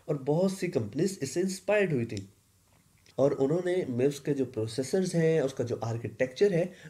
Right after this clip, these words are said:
उसको अपनी मशीन्स के अंदर यूज़ किया था। जिसकी एक एग्जांपल होगी, हमारे पास एनईसी कंपनी है, ये हमारे पास एग्जांपल है।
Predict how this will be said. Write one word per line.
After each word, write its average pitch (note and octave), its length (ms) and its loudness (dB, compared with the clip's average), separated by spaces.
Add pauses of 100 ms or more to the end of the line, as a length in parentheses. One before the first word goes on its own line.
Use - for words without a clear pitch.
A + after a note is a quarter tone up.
उसको E3+ 220 -2
अपनी B2+ 320 -4
मशीन्स D3 400 -2
के C#3+ 100 -2
अंदर B2 200 0
यूज़ F3+ 220 0
किया G#2+ 180 -2
था। G2 260 -10 (260)
जिसकी D#3+ 320 -4 (220)
एक C#3+ 280 0
एग्जांपल C3 580 0
होगी, C3 500 -2 (220)
हमारे B2+ 220 0
पास C3+ 320 2
एनईसी C#3+ 360 0
कंपनी C#3 380 0
है, C#3 100 2
ये C#3 100 0
हमारे C3 240 0
पास A#2+ 340 -4
एग्जांपल A2 440 0
है। F#3 100 0